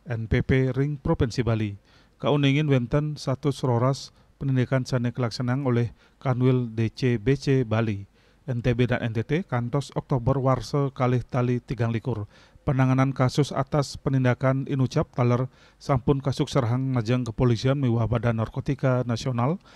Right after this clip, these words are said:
Provinsi Bali. Lianan punika perdagangan ilegal patut ketureksain nyangre pengrauh liburan Natal miwah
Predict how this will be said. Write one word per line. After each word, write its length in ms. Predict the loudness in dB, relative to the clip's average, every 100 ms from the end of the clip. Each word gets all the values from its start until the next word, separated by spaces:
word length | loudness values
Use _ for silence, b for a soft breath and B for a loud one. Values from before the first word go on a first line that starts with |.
| B -4
Provinsi 400 | 0 0 0 0
Bali. 400 | 0 0 -4 -10 b b b b _ 0
Lianan 240 | 2 4
punika 480 | 4 2 4 4 2
perdagangan 640 | 0 -4 0 0 2 0 0
ilegal 480 | 0 2 2 2
patut 320 | 0 0 0 -2 _
ketureksain 720 | -6 -2 -2 0 0 2 0
nyangre 560 | 0 0 0 2 2 0 B B B _
pengrauh 400 | -2 2 4 6
liburan 400 | 6 6 6 2
Natal 240 | 2 2
miwah 400 | 4 4 4 2